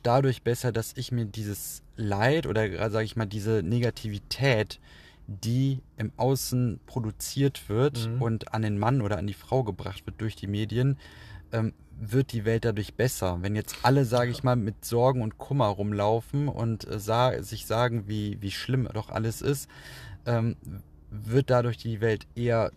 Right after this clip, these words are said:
Speaker 1: negativer oder eher positiver?
Speaker 2: Also ich, äh, denke auch, dass das, ähm, dass sie dann eher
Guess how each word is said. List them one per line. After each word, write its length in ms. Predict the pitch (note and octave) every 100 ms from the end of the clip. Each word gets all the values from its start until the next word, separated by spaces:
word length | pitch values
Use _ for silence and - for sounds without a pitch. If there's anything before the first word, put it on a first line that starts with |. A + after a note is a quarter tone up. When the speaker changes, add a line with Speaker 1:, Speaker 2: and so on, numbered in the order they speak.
| -
Speaker 1:
negativer 720 | A#2+ B2+ C3 C3 - B2+ B2+
oder 220 | A#2+ A#2
eher 160 | A#2+ A2+
positiver? 760 | - - C3 G2 - G2 F#2 F2+
Speaker 2:
Also 180 | -
ich, 260 | - - -
äh, 260 | A#2 A#2 A#2
denke 340 | B2 C3+ A#2+
auch, 140 | C3 C#3
dass 260 | A#2+ A2+
das, 380 | - A#2+ - -
ähm, 640 | A2+ A2+ A2 G#2+ G#2 G#2+ A2 -
dass 200 | A#2 -
sie 60 | A#2
dann 160 | A#2+
eher 280 | B2+ C#3 B2+